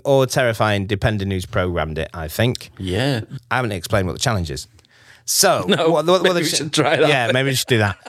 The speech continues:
Speaker 1: So, what the challenge is, is, so we have a, I have a transcript which I have shared with Paul and Jake of the last recording of the first episode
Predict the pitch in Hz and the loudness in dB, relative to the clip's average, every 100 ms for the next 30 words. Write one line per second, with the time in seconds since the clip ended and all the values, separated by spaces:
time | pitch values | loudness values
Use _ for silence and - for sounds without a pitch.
0 | - - - 202 151 107 _ 175 185 - | -12 0 4 4 4 0 _ 2 2 2
1 | 226 214 190 196 110 92 - - 151 120 | 2 2 4 4 2 -2 -4 0 2 2
2 | 95 - - - 160 131 110 _ _ _ | -2 -6 -2 2 2 2 -2 _ _ _
3 | 156 196 185 180 160 175 175 160 220 220 | 4 4 4 2 2 2 0 0 0 0
4 | - 190 220 - 170 - 160 147 123 - | 0 0 2 0 0 0 2 0 2 2
5 | 160 165 170 170 147 - 160 151 139 123 | 2 2 2 0 0 2 4 4 2 0
6 | 190 - - _ - - 143 143 135 104 | -2 -6 -20 _ -14 0 4 4 2 0
7 | 127 135 165 165 147 135 131 107 107 98 | 0 2 2 0 -2 2 2 4 2 2
8 | 101 104 90 - 85 - 85 87 | 0 0 0 0 -4 -2 -2 -2